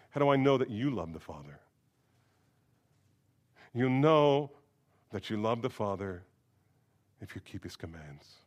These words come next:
if you obey his word. And Jesus, "But so that the world may know that I love the Father,"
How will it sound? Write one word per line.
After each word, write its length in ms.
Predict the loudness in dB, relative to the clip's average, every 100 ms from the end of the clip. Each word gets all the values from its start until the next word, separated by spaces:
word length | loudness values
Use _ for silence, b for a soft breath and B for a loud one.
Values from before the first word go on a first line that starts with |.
| _ _ _ _ _
if 140 | _ -6
you 100 | -6
obey 320 | -4 -4 -6
his 240 | -8 -12
word. 320 | -16 -20 -20 -20 _ _ _ _ _ _ _
And 100 | -12
Jesus, 460 | -4 -4 -4 -10 -16 _ _ _ _ _ _ _ _ _ _ b -8
"But 120 | -2
so 160 | 0
that 120 | 0 0
the 60 |
world 320 | 2 4 4
may 140 | 4 4
know 200 | 4 4
that 140 | 2 -4
I 200 | -4 -2
love 240 | 0 -2
the 80 | -4
Father," 520 | -6 -6 -4 -6 -8